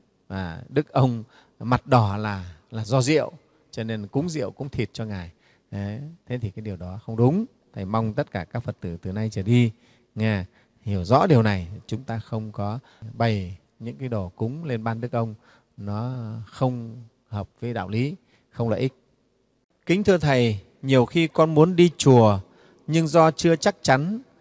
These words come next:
nên không dám nói trước là sẽ đi chùa. Vì có một quan niệm cho rằng đã hứa, đã nói đi chùa vào ngày nào thì đến ngày đó phải đi, không đi thì sẽ mắc tội. Con xin Thầy cho con hỏi quan niệm ấy có đúng không ạ? Kính thưa đại chúng, Thầy cũng được nghe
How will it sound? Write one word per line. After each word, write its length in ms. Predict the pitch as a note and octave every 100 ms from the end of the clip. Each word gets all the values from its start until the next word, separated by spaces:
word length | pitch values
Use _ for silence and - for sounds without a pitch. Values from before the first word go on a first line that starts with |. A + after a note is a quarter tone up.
| _ _
nên 280 | D#3 E3+ E3+
không 300 | - F3 E3+
dám 260 | D3 D#3+ E3
nói 160 | D#3+
trước 360 | E3+ G#3+ A#3+ -
là 200 | A#2 G2+
sẽ 220 | - D3+
đi 120 | F#3+
chùa. 400 | E3 C#3 A#2 F#2+ - _ _ -
Vì 160 | C3
có 140 | - E3+
một 220 | F3 -
quan 220 | F#3 F3
niệm 220 | D3+ A#2
cho 140 | F3 E3+
rằng 380 | C3+ A2 G2 F#2+ _
đã 220 | B2 B2+
hứa, 480 | D#3 C#3+ D3+ G3+ E4
đã 160 | - D3+
nói 220 | D#3 E3+
đi 140 | F#3+
chùa 260 | G3 D3 A#2
vào 180 | A#2 A2+
ngày 160 | A#2
nào 400 | A#2 A#2 A2 G#2 F#2+
thì 280 | - A2 G#2+ - -
đến 180 | D#3
ngày 140 | F#3+ A2
đó 140 | A2+
phải 220 | D#3 G#2+
đi, 280 | A#2 D#3+ D3+ - _ _
không 280 | - F3 E3+
đi 180 | F3
thì 180 | D#3 A2+
sẽ 180 | - A#2
mắc 180 | E3+ G3+
tội. 240 | C#3 A2+ - - _ _ _ _ - _ _ -
Con 140 | E3
xin 200 | - E3+
Thầy 280 | C#3+ A#2+ A2
cho 140 | -
con 160 | D#3+ E3
hỏi 220 | C3 G2+
quan 320 | F#2 E3 E3
niệm 180 | D3 A2
ấy 260 | G#2 B2+ D#3+
có 100 | -
đúng 180 | C3+ C3+
không 220 | E3+ C3
ạ? 180 | A#2+ F#2+ F2+ _ -
Kính 140 | E3
thưa 100 | D#3+
đại 120 | C3+
chúng, 320 | A2 C3+ E3 G3+
Thầy 180 | C#3+
cũng 200 | A#2 D3+
được 160 | F3 B2
nghe 260 | D3 D#3